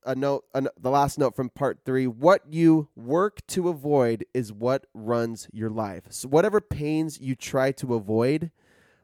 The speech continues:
like, you don't like the pain of, of dieting to have a healthy body, or, you know, or just at least being, eating in moderation, or you don't, you don't like the pains of waking up early, or you don't like the pain of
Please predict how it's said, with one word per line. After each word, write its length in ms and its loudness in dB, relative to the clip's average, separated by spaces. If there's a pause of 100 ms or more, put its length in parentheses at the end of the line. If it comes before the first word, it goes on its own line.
like, 220 0
you 100 -2
don't 180 4
like 160 0
the 80 -6
pain 440 -2
of, 280 0 (460)
of 420 0
dieting 580 2
to 140 -4
have 180 -2
a 140 2
healthy 300 -4
body, 580 0
or, 280 0
you 100 -6
know, 120 -2
or 200 2
just 160 -8
at 140 -4
least 260 -2
being, 240 -2 (360)
eating 260 -4
in 120 -8
moderation, 640 -6
or 120 -16
you 100 -14
don't, 280 -4 (380)
you 160 -4
don't 220 2
like 160 -4
the 80 -10
pains 400 -8
of 140 -10
waking 340 -4
up 160 -6
early, 380 -2
or 40 -6
you 120 -4
don't 100 -2
like 140 -4
the 80 -8
pain 300 -6
of 200 -8